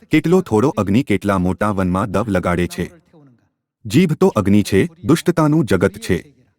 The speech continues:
આપણા અવયવોમાં જીભ એવી છે કે તે આખા શરીરને મલિન કરે છે,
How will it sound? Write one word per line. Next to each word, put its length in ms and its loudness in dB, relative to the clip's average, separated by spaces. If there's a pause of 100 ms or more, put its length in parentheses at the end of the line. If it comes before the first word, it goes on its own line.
(580)
આપણા 400 0
અવયવોમાં 520 2
જીભ 340 2
એવી 240 2
છે 180 0
કે 260 -2 (180)
તે 140 2
આખા 380 -2
શરીરને 500 0
મલિન 320 0
કરે 240 -2
છે, 180 -6